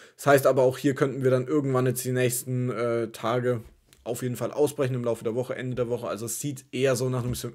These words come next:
ähm, Ascending Triangle aus. Aber gut, müssen wir beobachten. Ansonsten gibt sich viel zu sagen. News, äh,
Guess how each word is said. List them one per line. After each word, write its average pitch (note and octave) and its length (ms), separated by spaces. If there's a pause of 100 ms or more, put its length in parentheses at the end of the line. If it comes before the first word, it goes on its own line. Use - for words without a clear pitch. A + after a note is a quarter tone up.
ähm, A2+ 340
Ascending B2+ 440
Triangle B2 420
aus. A#2+ 260 (560)
Aber F3 160
gut, - 280
müssen D#3 200
wir D#3+ 60
beobachten. C#3+ 540
Ansonsten C3 680 (560)
gibt D#3+ 200
sich C3+ 160
viel C3+ 120
zu A#2 120
sagen. B2+ 400 (300)
News, F3 640
äh, - 40